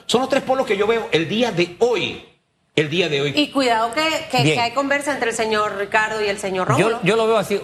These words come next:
Speaker 3: Hugo. Ese día allí se logró, se, se extrajo
Speaker 1: Sí,
Speaker 3: la
Speaker 1: sí,
Speaker 3: primicia
Speaker 1: sí, sí.
Speaker 3: de que no son, no era un coqueteo. Allí se dijo como primicia que ya se habían dado conversaciones,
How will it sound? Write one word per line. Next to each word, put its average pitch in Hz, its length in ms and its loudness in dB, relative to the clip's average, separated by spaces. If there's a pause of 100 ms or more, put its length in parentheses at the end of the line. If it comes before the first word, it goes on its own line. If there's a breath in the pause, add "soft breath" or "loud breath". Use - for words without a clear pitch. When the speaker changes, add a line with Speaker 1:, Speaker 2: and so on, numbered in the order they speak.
Speaker 3:
Hugo. 147 300 0 (160)
Ese 269 320 0
día 170 360 2
allí 139 340 0
se 196 160 2
logró, 170 640 0 (180)
se, 120 220 0
se 143 100 0
extrajo 226 500 0
Speaker 1:
Sí, 185 60 -2
Speaker 3:
la 165 60 2
Speaker 1:
sí, 135 60 -2
Speaker 3:
primicia 156 540 0
Speaker 1:
sí, 131 200 -2
sí. 131 80 -14 (180)
Speaker 3:
de 151 140 4
que 147 140 0
no 214 160 2
son, 311 220 -2
no 226 80 4
era 359 120 2
un 359 80 -2
coqueteo. 156 580 0 (360)
Allí 135 340 0
se 330 160 0
dijo 233 360 2
como 147 220 0
primicia 175 440 0
que 147 200 0
ya 220 180 0
se 277 120 -2
habían 277 420 0
dado 269 240 2
conversaciones, 147 840 -2